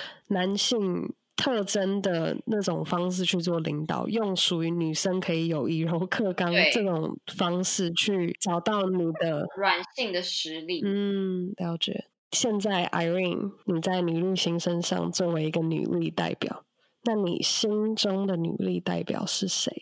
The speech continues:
Speaker 2: 女力代表当然就是 Mary Forleo 咯。<laughs>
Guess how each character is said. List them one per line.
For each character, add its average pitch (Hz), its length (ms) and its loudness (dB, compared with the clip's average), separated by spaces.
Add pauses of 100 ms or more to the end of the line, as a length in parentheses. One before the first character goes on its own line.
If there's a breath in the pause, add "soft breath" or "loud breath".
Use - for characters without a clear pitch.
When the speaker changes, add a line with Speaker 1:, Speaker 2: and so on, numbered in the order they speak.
(140)
Speaker 2:
女 156 100 -12
力 208 160 -8
代 196 180 0
表 143 200 -2
当 165 140 -2
然 156 100 -4
就 170 140 -6
是 175 180 -14
Mary 156 380 -4
Forleo - 400 -12
咯。 - 460 -14 (180)
<laughs> - 0 -